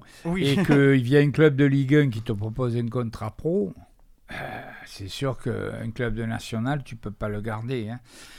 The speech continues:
Speaker 2: Et bon, il avait un peu, il y a eu un peu des problèmes de comportement, mais c'est un, c'est un jeune. Et ça s'est recadré, et là, il a fait un très gros match, trois buts, deux passes, enfin, il a
Speaker 1: Une
Speaker 2: fait
Speaker 1: implication totale
Speaker 2: Oui.
Speaker 1: sur cette fin de saison.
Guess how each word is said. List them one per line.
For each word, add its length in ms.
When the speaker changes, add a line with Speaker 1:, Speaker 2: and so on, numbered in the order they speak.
Speaker 2:
Et 260
bon, 260
il 160
avait 220
un 120
peu, 1200
il 60
y 80
a 40
eu 140
un 100
peu 180
des 140
problèmes 800
de 60
comportement, 840
mais 140
c'est 300
un, 340
c'est 200
un 100
jeune. 400
Et 180
ça 200
s'est 180
recadré, 760
et 20
là, 160
il 140
a 40
fait 200
un 100
très 240
gros 220
match, 360
trois 220
buts, 300
deux 260
passes, 400
enfin, 340
il 80
a 100
Speaker 1:
Une 100
Speaker 2:
fait 60
Speaker 1:
implication 640
totale 760
Speaker 2:
Oui. 80
Speaker 1:
sur 100
cette 320
fin 400
de 160
saison. 600